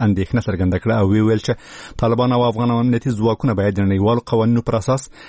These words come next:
د ملکي خلکو د امنیت ډاډ ورکړي. جزئیات د فرشته جلال زی په راپور کې.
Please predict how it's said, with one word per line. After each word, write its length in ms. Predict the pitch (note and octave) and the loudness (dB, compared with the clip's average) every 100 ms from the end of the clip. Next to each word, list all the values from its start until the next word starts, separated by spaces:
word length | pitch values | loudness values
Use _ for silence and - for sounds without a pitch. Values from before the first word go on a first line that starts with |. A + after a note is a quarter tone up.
| - | -2
د 160 | A2 G2 G2+ | 0 2 0
ملکي 240 | - - - | 0 -4 0
خلکو 340 | C3 - C3+ B2+ | -2 0 0 0
د 180 | A#2+ | -2
امنیت 640 | C#3 A2 G2 G2+ A2 - - | 0 2 2 2 0 -2 -4
ډاډ 380 | A#2 G2 A2+ F2+ | -2 0 -2 0
ورکړي. 400 | F#2+ - B2+ C#3+ D#3 _ _ - A2 | -4 -2 -2 -2 -2 _ _ -6 -2
جزئیات 400 | G2+ F2 G2+ G#2 | 0 0 0 2
د 180 | G2 G2 | 0 0
فرشته 280 | G#2 - F#2 | -2 -2 0
جلال 200 | F#2 F2+ | 0 0
زی 80 | F#2 | 0
په 80 | F2+ | 0
راپور 200 | - - | 0 -2
کې. 220 | A2 - | -2 -4